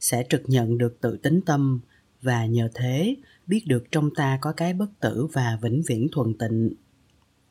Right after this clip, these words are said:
Đấy là sự hứa hẹn trong mọi truyền thống huyền học của nhân loại, và nhiều ngàn người đã và đang thực chứng điều đó.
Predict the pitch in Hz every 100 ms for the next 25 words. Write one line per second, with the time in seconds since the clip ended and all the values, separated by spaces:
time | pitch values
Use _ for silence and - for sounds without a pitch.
0 | _ _ _ _ _ _ _ 139 143 208
1 | 156 120 98 113 135 185 165 107 110 160
2 | 156 127 107 - 113 110 117 143 185 123
3 | 113 117 107 - 123 175 165 135 107 107
4 | 110 - _ _ _ _ _ - 127 123
5 | 120 117 117 117 113 117 113 113 113 117
6 | 175 139 117 143 135 - - - 156 190
7 | 120 113 113 139 226